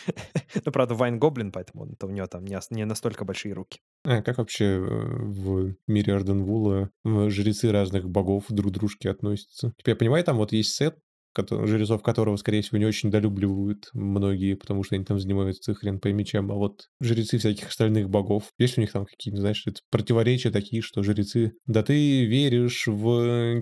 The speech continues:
Speaker 2: Киргудона, я тебя ненавижу только за это».
Speaker 1: Здесь, в мире мага, ну, то есть, э, в мире, э, Halls of Ardенвул политеизм, поэтому, скорее всего, каких-то особенно кровавых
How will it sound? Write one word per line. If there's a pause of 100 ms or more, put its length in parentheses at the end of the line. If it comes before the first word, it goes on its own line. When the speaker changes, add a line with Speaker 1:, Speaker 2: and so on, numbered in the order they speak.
Speaker 2:
Киргудона,
я
тебя
ненавижу
только
за
это». (160)
Speaker 1:
Здесь, (240)
в
мире
мага,
ну,
то
есть,
э,
в
мире,
э, (100)
Halls
of
Ardенвул
политеизм,
поэтому, (100)
скорее
всего,
каких-то
особенно
кровавых